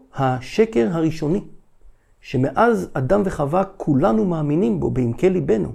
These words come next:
ושבאמצעותו השטן השחית לגמרי את הטבע הטוב שאלוהים ברא אותנו איתו מלכתחילה, הוא המקור לכל החטא, הרוע וכל שאר השקרים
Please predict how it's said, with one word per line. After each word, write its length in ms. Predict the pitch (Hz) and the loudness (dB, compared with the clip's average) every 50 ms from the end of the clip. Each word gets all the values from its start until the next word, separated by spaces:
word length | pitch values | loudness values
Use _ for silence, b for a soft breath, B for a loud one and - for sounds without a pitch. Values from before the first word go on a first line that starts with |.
| - - - - - - _ _ _ _ _ _ _ - 135 | -12 -18 -20 -20 -20 -20 _ _ _ _ _ _ _ -4 -2
ושבאמצעותו 1160 | 135 123 - - - 127 123 131 127 123 123 123 - 131 123 117 120 - - 196 214 190 147 | -2 -2 0 0 -2 2 4 4 4 4 2 0 0 0 0 0 0 4 6 6 6 6 4
השטן 680 | 156 143 - - - 131 - - - 208 220 214 208 196 b b b b b b - - | 0 -4 -4 -4 -6 -6 -4 -2 0 0 0 0 -2 -4 b b b b b b -4 -4
השחית 500 | 160 160 - - - - 247 233 226 - | -4 -2 -4 -6 -2 -2 0 0 0 -2
לגמרי 420 | 190 151 143 185 220 220 202 175 - - 143 | -2 0 2 2 2 2 2 0 0 -2 -4
את 140 | 139 - - 147 | -6 -4 -2 -4
הטבע 500 | 135 123 - - - 185 196 190 214 196 | -4 -4 -6 0 4 4 4 6 4 2
הטוב 540 | 156 151 151 - 208 214 208 - - - b b b b b b - | 2 0 0 4 4 4 4 4 0 -6 b b b b b b -8
שאלוהים 680 | - - - - 147 135 131 123 151 202 202 170 131 | -6 -4 0 2 2 2 2 2 2 0 0 0 0
ברא 260 | 123 117 123 147 208 262 | 0 0 0 2 2 2
אותנו 440 | 277 233 - - 135 120 110 - | 2 0 0 -2 -4 -4 -4 -4
איתו 300 | - - - - - 123 | -6 -8 -8 -4 -2 0
מלכתחילה, 680 | 127 123 120 113 - - 104 - - - 247 247 - - - - - _ _ - - _ _ - - _ _ _ _ _ _ - - _ - - | 2 2 0 0 -2 -6 -8 -6 -2 -2 -2 -2 -2 -4 -10 -14 -20 _ _ -20 -20 _ _ -20 -20 _ _ _ _ _ _ -20 -20 _ -2 4
הוא 240 | 226 262 262 240 | 6 6 6 6
המקור 720 | - 175 160 160 156 156 160 - 214 214 190 - - - - - - _ _ _ _ _ - - | 4 0 0 0 0 0 0 0 -2 -2 -2 -4 -10 -14 -20 -20 -20 _ _ _ _ _ -12 -6
לכל 380 | - 139 113 - - 185 185 156 | -4 -4 -4 -2 -2 -2 -2 -2
החטא, 540 | 131 - - - - 170 160 156 160 - - - _ - - _ _ _ _ _ _ - | -2 -6 -8 -6 -6 -4 -6 -6 -8 -14 -20 -20 _ -20 -20 _ _ _ _ _ _ -6
הרוע 580 | 123 117 113 113 120 165 180 175 160 151 143 - - - - _ _ _ - - - | -4 -2 0 2 2 2 2 2 0 -2 -6 -10 -16 -20 -20 _ _ _ -20 -12 -8
וכל 360 | 123 127 - - 214 233 214 | -8 -8 0 2 4 4 4
שאר 400 | 175 - - - - 202 240 247 | 2 -2 -6 -4 -2 -2 -2 -2
השקרים 540 | 240 170 - - - 113 104 98 92 98 - | -2 -4 -6 -8 -8 -8 -6 -6 -8 -10 -14